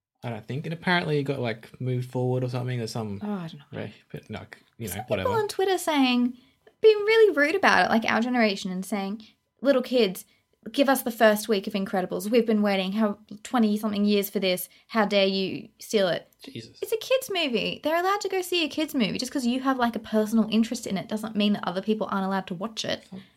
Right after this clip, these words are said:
Speaker 1: Just because you like something doesn't mean you have ownership of it. It's bloody toxic.
Speaker 2: Put
Speaker 1: It's like,
Speaker 2: that on a t-shirt.
Speaker 1: it's a bit like Star Wars. People, like,
Speaker 2: Yes.
Speaker 1: thinking they have,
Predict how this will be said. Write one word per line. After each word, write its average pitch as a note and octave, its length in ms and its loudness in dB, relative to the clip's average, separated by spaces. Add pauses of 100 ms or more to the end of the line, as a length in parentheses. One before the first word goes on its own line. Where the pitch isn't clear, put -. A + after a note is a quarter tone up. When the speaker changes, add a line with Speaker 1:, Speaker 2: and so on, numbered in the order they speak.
(160)
Speaker 1:
Just - 280 -10
because F3 380 -4
you C#3 100 2
like B2 240 0
something A#2 220 -8
doesn't A#2+ 240 0
mean A2+ 140 -2
you A2+ 80 0
have A2 140 -2
ownership A#2 420 0
of G2 180 -8
it. G2+ 160 -6 (500)
It's - 140 -12
bloody C3+ 300 -4
toxic. - 320 -2
Speaker 2:
Put G4+ 120 10
Speaker 1:
It's - 60 4
like, C#4+ 100 6
Speaker 2:
that D4+ 280 8 (160)
on D4 200 8
a C#4+ 120 4
t-shirt. C#4+ 640 0
Speaker 1:
it's - 100 -18
a - 40 -20
bit - 100 -10
like B2+ 160 -10
Star B2+ 260 -6
Wars. G2+ 220 -12
People, A2 300 -14
like, G2+ 360 -16 (420)
Speaker 2:
Yes. G#4 720 -2
Speaker 1:
thinking A#2+ 260 -10
they A2 180 -6
have, G#2+ 180 -8